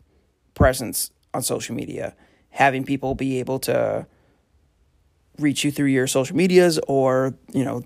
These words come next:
through your email, through your website, so on and so forth.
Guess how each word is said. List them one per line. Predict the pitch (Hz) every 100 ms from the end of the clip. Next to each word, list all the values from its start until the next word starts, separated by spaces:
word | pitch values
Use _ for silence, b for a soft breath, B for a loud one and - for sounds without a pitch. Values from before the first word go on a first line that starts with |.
| -
through | 123
your | 117 113
email, | 175 165 156 151
through | 151 -
your | 123
website, | 147 151 151 147
so | 107 127
on | 127
and | -
so | -
forth. | 131 120 113